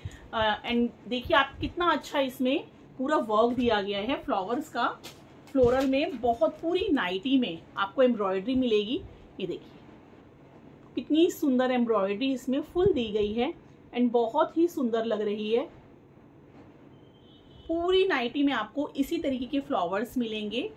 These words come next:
ये जो size है ये डबल एक्सएल है। नाइटीज जो होती हैं वो थोड़ी free size में ही अच्छी लगती हैं, accurate size नहीं लिया जाता है। तो देखिए पूरी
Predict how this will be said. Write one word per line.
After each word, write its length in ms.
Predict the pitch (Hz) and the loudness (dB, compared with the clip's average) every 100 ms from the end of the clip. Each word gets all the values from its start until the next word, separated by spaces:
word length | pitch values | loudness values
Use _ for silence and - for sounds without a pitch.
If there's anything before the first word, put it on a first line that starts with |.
| 220 | -8
ये 180 | 226 254 | -4 -2
जो 160 | 330 | 0
size 440 | 415 277 202 233 247 | 0 0 0 -2 -2
है 180 | 254 226 | 0 -2
ये 240 | 226 262 | -2 -4
डबल 400 | 220 190 202 254 | -4 -4 0 0
एक्सएल 280 | 247 - 254 | -2 -4 -2
है। 160 | 285 311 | 0 0
नाइटीज 520 | 190 180 180 277 277 | -2 -4 -2 -2 0
जो 140 | 294 | 0
होती 300 | 277 - 226 | -2 -4 -6
हैं 200 | 240 330 - - - | -4 -4 -8 -20 -6
वो 120 | 262 269 | -4 -2
थोड़ी 160 | 277 294 | 0 0
free 340 | - 247 247 | -2 -2 0
size 300 | 285 277 247 | 0 0 0
में 80 | 254 | 0
ही 140 | 262 294 | 2 2
अच्छी 240 | 240 269 | 0 -4
लगती 240 | 233 - 233 | -6 -4 -2
हैं, 220 | 277 233 | 0 0
accurate 360 | - 247 269 | -2 -4 -4
size 300 | 269 247 240 | -2 -4 -2
नहीं 220 | 240 254 277 | 0 2 2
लिया 180 | 233 214 | 2 -2
जाता 280 | 214 208 220 | -4 -4 -4
है। 240 | 254 349 - - - - | -4 -6 -12 -20 -16 -6
तो 100 | 226 | -4
देखिए 260 | 214 254 | -2 -4
पूरी 480 | 247 254 254 311 381 | -4 -4 -2 0 -2